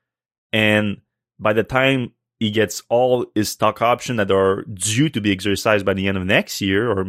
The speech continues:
even, like, the summer of next year, he's gonna have even more shares in Tesla than he did before this whole thing. And he's gonna have all the money to pay his,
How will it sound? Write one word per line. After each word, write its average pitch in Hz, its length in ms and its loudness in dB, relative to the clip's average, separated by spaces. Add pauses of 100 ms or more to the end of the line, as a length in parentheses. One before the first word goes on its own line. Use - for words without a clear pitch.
(100)
even, 101 340 0
like, 98 180 -4
the 98 120 0
summer 135 360 -2
of 101 100 0
next 98 260 -6
year, 139 320 -2 (1500)
he's 160 260 2
gonna 127 380 2
have 117 480 2
even 104 400 0
more 135 480 0
shares 104 600 0
in 95 120 -4
Tesla 104 420 0
than 101 120 -2
he 98 100 -2
did 98 320 -2
before 135 380 -2
this 147 160 -2
whole 98 200 2
thing. 139 440 -4 (680)
And 160 540 0 (600)
he's 131 200 2
gonna 139 200 2
have 131 240 2
all 147 240 4
the 147 100 0
money 147 280 0
to - 120 -14
pay 139 220 2
his, 113 300 -4